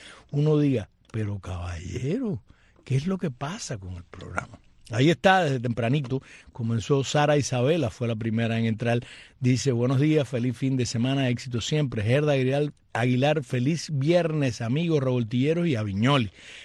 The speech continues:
Esteban García, "Buenos días, Gilberto, y a todo el equipo. Un saludo desde Kansas City para todos los cubanos y en especial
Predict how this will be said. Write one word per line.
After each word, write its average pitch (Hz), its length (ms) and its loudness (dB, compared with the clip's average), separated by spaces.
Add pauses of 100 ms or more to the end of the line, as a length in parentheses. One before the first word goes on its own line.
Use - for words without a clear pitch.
Esteban 165 400 2
García, 175 320 2
"Buenos 160 240 2
días, 185 160 4
Gilberto, 180 320 0
y 165 60 4
a 147 80 2
todo 175 180 2
el 170 60 2
equipo. 165 280 -2
Un 151 60 2
saludo 165 400 2
desde 143 160 2
Kansas 165 320 -2
City 170 220 -2
para 135 200 0
todos 151 220 2
los 160 100 0
cubanos 151 360 0
y - 20 0
en 131 120 0
especial 165 520 2